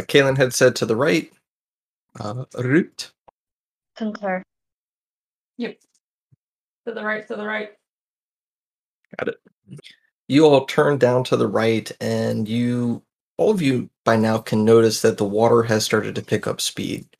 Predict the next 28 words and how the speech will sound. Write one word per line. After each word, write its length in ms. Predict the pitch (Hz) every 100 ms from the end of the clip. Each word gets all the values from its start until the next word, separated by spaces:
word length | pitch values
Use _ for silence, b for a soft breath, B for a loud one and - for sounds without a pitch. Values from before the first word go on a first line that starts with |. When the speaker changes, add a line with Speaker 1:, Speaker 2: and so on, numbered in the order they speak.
| _ _ _ _ -
Speaker 1:
And 140 | 117
you 80 | 147
notice 260 | 175 147
something 300 | - 147 127
similar 580 | 123 - 143 123 117 107
when 560 | - 107 107 107 107 107
you 140 | 107
were 420 | 107 107 98 92 - - _ _ _ _ _
moving 360 | 113 117 110 107
through 360 | - 107 104
this 260 | 101 107 - _ -
oversewers. 640 | - - - - - - - _ _ _ _ _ _ _ _ _ -
When 340 | 123 113 110
you, 220 | 110 113
the 140 | 113 110
water 320 | 107 113 110
was 140 | 104
starting 260 | - 107 104
to 80 | 107
pick 320 | - 117 -
up 300 | 104 107 -
and 180 | 104 - - _ _ _ _ _
become 280 | 147 170 156
a 60 | 135
little 180 | 135
bit 320 | 117 120 117 - - 117
deeper 500 | 117 110 110 110 107
and, 220 | 104 98